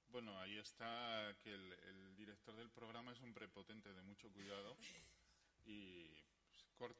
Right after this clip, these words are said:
corta donde, donde le parece, desde luego. Eh, tengo, tengo que contaros una anécdota y es que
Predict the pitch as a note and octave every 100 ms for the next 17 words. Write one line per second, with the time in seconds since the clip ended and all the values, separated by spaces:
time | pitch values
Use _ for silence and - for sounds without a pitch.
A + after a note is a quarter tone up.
0 | - C3+ A#2 B2+ B2 A2 G2 G2 G#2 A2
1 | G2+ F#2 F#2 F#2+ - F2+ F2+ F#2 F2+ F2+
2 | E2 - - - - - A2+ A2+ G#2 -
3 | B2+ D3 F3 - D3 E3+ D3 B2+ D3 D3
4 | C3 A#2+ B2+ A#2+ A#2+ A#2 C3 A2 G2+ -
5 | B2 A#2 G#2 F#2+ F2+ E2+ D#2+